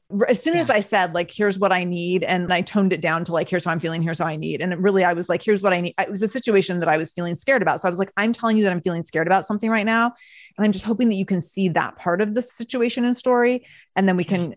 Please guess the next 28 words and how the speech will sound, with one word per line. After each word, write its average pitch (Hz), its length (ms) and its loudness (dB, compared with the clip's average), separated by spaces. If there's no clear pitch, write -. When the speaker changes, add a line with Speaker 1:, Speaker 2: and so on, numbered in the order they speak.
Speaker 1:
like, 170 280 -2
and 208 220 2
so 233 120 2
right 208 200 4
away, 175 240 2
like, 147 180 -6
guards 180 300 2
down, 131 360 -2
like, 165 320 -2
and 170 300 -4
the 156 160 0
other 180 160 2
person 175 280 -2
was 165 120 -4
like, 170 200 0
"I'm 185 380 2
really 175 220 2
sorry. 170 440 0
Like, 165 280 -2
I 180 100 4
hear 170 180 0
what 165 120 2
you're 165 100 -2
saying 165 200 -2
about 160 180 0
feeling 165 200 -4
scared, 214 440 2
and 170 480 -6